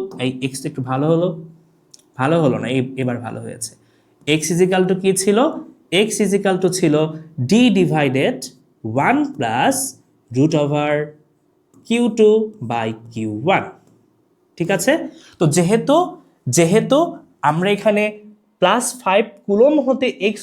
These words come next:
দূরত্বে প্রাবল্য শূন্য ধরেছি, ওই জন্য ফাইভটা বসবে নিচে। এই একটা বিষয় মাথায়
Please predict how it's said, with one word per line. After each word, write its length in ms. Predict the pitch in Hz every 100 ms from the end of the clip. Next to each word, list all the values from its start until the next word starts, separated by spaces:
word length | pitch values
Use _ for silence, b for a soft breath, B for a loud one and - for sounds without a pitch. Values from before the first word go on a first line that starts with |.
| -
দূরত্বে 340 | 208 208 214 208
প্রাবল্য 320 | 196 185 202 190 -
শূন্য 200 | 202 202 185
ধরেছি, 340 | 190 196 - 302 320 B B -
ওই 80 | 160 165
জন্য 200 | 165 180 311 - - _ -
ফাইভটা 460 | 160 214 240 - 233
বসবে 320 | 196 170 139 120 117
নিচে। 260 | 131 131 107 - _ -
এই 60 | 214 214 151
একটা 240 | 156 - 185 170
বিষয় 240 | - 247 185
মাথায় 280 | 131 -